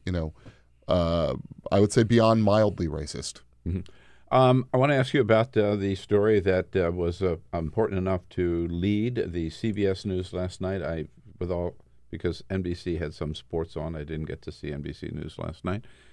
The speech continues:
Speaker 2: uh, and that is, um, whether or not Joe Biden is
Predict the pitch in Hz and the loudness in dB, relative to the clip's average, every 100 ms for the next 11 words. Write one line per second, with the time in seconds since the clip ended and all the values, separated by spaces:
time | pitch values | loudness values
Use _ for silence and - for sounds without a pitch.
0 | - - - 90 87 - 101 92 95 101 | -20 -20 -2 0 2 2 0 2 4 4
1 | 107 - 95 90 87 87 85 - - - | 2 2 4 6 6 4 2 -6 -20 -20
2 | - _ 85 85 85 85 85 82 80 82 | -20 _ 0 2 2 2 0 0 -2 -4
3 | 76 - - 92 98 117 135 - 107 110 | -6 -14 -10 0 4 4 2 2 2 0
4 | 117 - 113 98 101 101 101 98 92 87 | -2 0 0 4 2 2 0 -2 -4 0
5 | 82 82 - | 0 0 -4